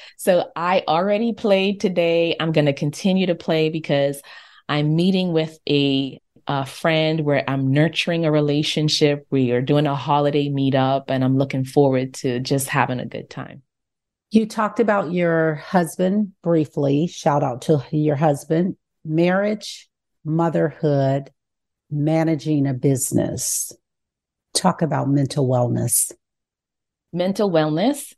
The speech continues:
Speaker 1: is critical, and that's why coaching and therapy is something that I highly recommend, highly recommend, especially for the woman business owner.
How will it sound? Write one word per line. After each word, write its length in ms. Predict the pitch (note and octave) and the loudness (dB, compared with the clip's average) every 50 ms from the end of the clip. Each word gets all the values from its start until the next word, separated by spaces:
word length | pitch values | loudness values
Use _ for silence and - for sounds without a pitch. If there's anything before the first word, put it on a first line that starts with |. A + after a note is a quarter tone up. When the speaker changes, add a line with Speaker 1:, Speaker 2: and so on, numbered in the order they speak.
| _ | _
Speaker 1:
is 640 | D#3+ D#3+ D#3 D#3 D3+ D3+ D3 D3+ D3 D3 - - - - | -2 0 2 2 2 2 0 -2 -4 -6 -12 -16 -18 -18
critical, 640 | - - - F#3+ G3 G#3 B3 B3+ - D3+ B2+ B2+ D#3 | -14 -6 -2 0 0 0 0 -2 -2 -2 -2 0 0
and 120 | D3+ D3 D3+ | 0 2 2
that's 240 | D#3 D#3+ F3+ - | 2 0 -2 -2
why 200 | - D#3 D3+ D3+ | -2 0 0 0
coaching 540 | D3+ - - F#3 G3 G3 - - A3 G3 F3+ - | -2 -2 0 0 0 0 0 -2 -4 -4 -4 -4
and 160 | F3 D#3+ E3 | -4 -2 2
therapy 420 | - E3 D#3+ D#3+ D#3+ D#3+ E3+ E3 C#3+ | 2 2 2 2 2 0 0 0 0
is 160 | C3+ C3 - | 0 0 2
something 360 | - E3 F#3+ F#3 - F#3+ F3+ | 2 2 2 2 0 -2 0
that 160 | E3 E3+ E3+ | 0 0 2
I 140 | E3+ F3+ G3+ | 2 0 0
highly 720 | E3+ D3 C3 C3+ F3 D3+ E3 F#3 G3 F3 D#3 E3 F3+ F3+ | -2 -6 -6 0 4 4 4 4 2 0 0 2 2 2
recommend, 1160 | D#3+ D3+ D3+ D3+ D3+ - - D#3 D3+ C3+ C3 C3+ C#3+ E3 F3+ G3 G3+ G3+ G3 F#3+ F3 D#3 D3+ D3+ | 2 2 2 2 0 0 -2 -2 0 0 -2 -2 -2 0 0 0 0 2 0 0 0 -2 -4 -6
highly 380 | D#3 D#3+ G3 F#3 F#3 F#3 F#3 F3 | -2 0 2 2 2 0 0 0
recommend, 440 | D#3 D3+ - F#3 E3+ D#3 C#3+ D3 | 0 2 2 0 0 2 2 0
especially 440 | D3 - - - C#4+ D4+ - - D4+ | -2 -2 -2 -2 -2 0 0 0 -2
for 120 | C#4+ - F#3 | 0 0 0
the 100 | E3+ D#3 | 0 2
woman 260 | D3 C#3+ D3+ D3+ C#3+ | 2 2 2 0 0
business 420 | C#3 C3+ C3 - C3+ C3 C3 B2+ | 0 0 0 0 -2 -2 -2 -2
owner. 360 | B2 A#2+ A#2 A2+ F#2 C#2+ - | -2 -2 0 -2 -2 -4 -8